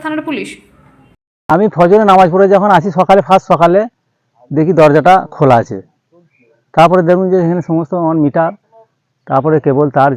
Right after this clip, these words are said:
Speaker 2: সব, আহ, দেখি সব কাটা আছে, সব নিয়ে নিয়েছে তারগুলো, আর মি-, সব ভেঙে ভাঙচুর করে দিয়েছে। তো আমি মনে করছি হয়তো আমার হিংসা করে আমার কাজটা আমার কেউ করে দিয়েছে। তাহলে আমি এবারে যাচ্ছি, তারপরে আরও সাবমার্সিবল পার্টি যারা সব আসছে একে একে,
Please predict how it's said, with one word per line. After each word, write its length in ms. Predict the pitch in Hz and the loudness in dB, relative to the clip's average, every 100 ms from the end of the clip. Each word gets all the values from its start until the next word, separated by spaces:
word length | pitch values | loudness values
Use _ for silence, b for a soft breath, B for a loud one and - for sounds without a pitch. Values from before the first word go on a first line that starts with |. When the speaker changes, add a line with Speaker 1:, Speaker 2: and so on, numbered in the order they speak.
| - | -6
Speaker 2:
সব, 140 | 151 143 | -8 -8
আহ, 1300 | 147 - - 143 143 131 123 123 120 120 - 247 220 | -12 -20 -16 -12 -8 -8 -6 -8 -8 -12 -16 -16 -10
দেখি 180 | 131 131 | -10 -8
সব 120 | 143 - - - | -12 -12 -20 -16
কাটা 240 | - 123 127 | -8 -4 -2
আছে, 320 | 123 170 175 202 - | -4 -6 -14 -16 -8
সব 100 | 139 | -6
নিয়ে 240 | 123 120 | -4 -6
নিয়েছে 380 | 117 117 104 165 202 _ _ - | -6 -8 -8 -12 -12 _ _ -6
তারগুলো, 420 | 123 117 120 180 _ _ _ - | -4 -4 -6 -10 _ _ _ -8
আর 360 | 120 123 117 | -2 0 0
মি-, 400 | 113 123 127 - - | -4 -8 -8 -10 -6
সব 180 | 147 110 | -6 -2
ভেঙে 200 | 135 143 120 | -2 -2 -4
ভাঙচুর 360 | 107 143 131 135 | -4 -2 -2 -4
করে 200 | 131 117 | -4 -4
দিয়েছে। 260 | 107 95 92 _ - - - _ _ _ _ - | -6 -10 -18 _ -20 -20 -20 _ _ _ _ -2
তো 60 | |
আমি 180 | 180 233 | 0 2
মনে 260 | 220 226 226 | 2 0 0
করছি 160 | 214 | -2
হয়তো 340 | 202 214 220 233 | 0 0 2 2
আমার 340 | 202 202 214 | 2 2 2
হিংসা 280 | 175 202 208 | 0 -2 0
করে 120 | 214 | 2
আমার 100 | 185 | 2
কাজটা 240 | 185 175 185 | 4 2 2
আমার 280 | 165 180 170 | 2 2 0
কেউ 140 | 185 | -6
করে 260 | - 151 139 | -2 0 2
দিয়েছে। 300 | 131 131 131 | 0 -4 -8
তাহলে 600 | _ - - - - 180 | _ -20 -20 -20 -4 2
আমি 220 | 170 185 | 2 2
এবারে 180 | 180 170 - | -2 -4 -4
যাচ্ছি, 380 | 143 160 - 233 | 0 0 -2 -6
তারপরে 260 | 214 170 180 | -2 0 0
আরও 260 | 156 160 | 2 0
সাবমার্সিবল 460 | 160 156 151 147 165 | 0 -2 0 0 -2
পার্টি 180 | 156 151 | -2 0
যারা 180 | 147 151 | 2 2
সব 120 | 156 | 2
আসছে 260 | 139 - | 0 0
একে 140 | 156 151 | -2 0
একে, 180 | 127 | -2